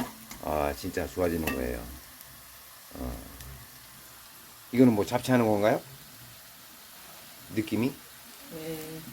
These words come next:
Speaker 1: 아, 아, 이건 잡채. 옆에 또, 아, 이렇게 잡채를 하고 있습니다. 아, 지금 뭐 작년에 제가, 아, 산에서, 어, 채취한 버섯이 지금 투하되고 있는 것 같은데,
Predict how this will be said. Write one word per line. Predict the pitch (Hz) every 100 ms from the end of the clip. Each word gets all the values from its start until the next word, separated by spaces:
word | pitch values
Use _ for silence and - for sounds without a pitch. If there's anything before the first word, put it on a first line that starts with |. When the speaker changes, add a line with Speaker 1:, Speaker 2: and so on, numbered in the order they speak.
| - -
Speaker 1:
아, | 65 62 - - 57 - - - - -
아, | 58 64
이건 | 69 -
잡채. | 80 - 76 64 - - - - - -
옆에 | 76 - 71
또, | - 67 65 - - -
아, | 71
이렇게 | 65 65 -
잡채를 | 69 82 80 71
하고 | 82
있습니다. | 87 - - 58
아, | 58 - - - - - - - - - - - - - 57 53 - - -
지금 | - 76 69
뭐 | 69 69 - - - - -
작년에 | - 92 87 80
제가, | 78 76 71 69 - -
아, | 76 71 64 62
산에서, | 101 107 87 82 71 67 - -
어, | - 65 62 62 -
채취한 | - 101 101 80 65 55 - - - - - -
버섯이 | - 101 95 82 87
지금 | 82 78 - -
투하되고 | 110 98 90
있는 | 82 80
것 | 71 73 73
같은데, | - 71